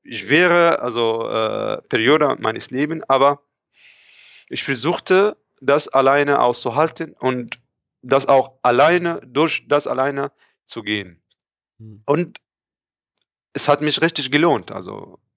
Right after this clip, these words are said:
Speaker 1: ja, das war nicht so ein, ein, ein einfacher oder leichter Erfahrung, aber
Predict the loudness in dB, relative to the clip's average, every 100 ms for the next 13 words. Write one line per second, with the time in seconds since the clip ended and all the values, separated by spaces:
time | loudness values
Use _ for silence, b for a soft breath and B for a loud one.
0 | _ -8 0 0 0 -4 0 4 4 2
1 | -2 2 2 2 -2 -8 -14 -18 _ B
2 | B B B B B B _ _ _ _
3 | _ -12 -12 -10 -12 -12 -12 -12 -14 B
4 | B -20 0 4 4 2 2 4 4 4
5 | 4 4 2 -4 -6 -6 -6 -2 -2 -2
6 | -8 -4 2 2